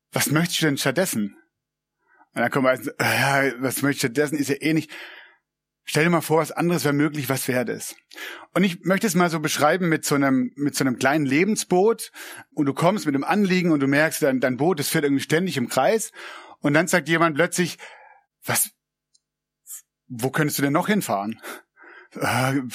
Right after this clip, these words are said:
geht eh nicht so." Und du, du, du, ja, stell dir mal vor. Und plötzlich sitzt da jemand, nimmt zum ersten Mal den Kopf nach oben und sagt, "Hm, interessant." Meistens ist es mit einer langen Pause verbunden. Ja, also wenn ich mir das, also, ja. Dann sieht jemand zum ersten Mal den Horizont, "Wow, es gibt auch noch was anderes.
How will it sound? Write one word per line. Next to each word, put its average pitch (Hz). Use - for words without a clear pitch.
geht 143
eh 151
nicht 190
so." 175
Und 165
du, 139
du, 123
du, 170
ja, 127
stell 165
dir 185
mal 170
vor. 175
Und 147
plötzlich 208
sitzt 208
da 220
jemand, 190
nimmt 185
zum 170
ersten 185
Mal 180
den 160
Kopf 190
nach 196
oben 170
und 151
sagt, 160
"Hm, 151
interessant." 147
Meistens 160
ist 147
es 143
mit 151
einer 147
langen 151
Pause 180
verbunden. 175
Ja, 165
also 113
wenn 110
ich 104
mir 107
das, 107
also, 98
ja. -
Dann 131
sieht 147
jemand 170
zum 143
ersten 160
Mal 160
den 127
Horizont, 170
"Wow, 208
es 175
gibt 156
auch 151
noch 139
was 131
anderes. 196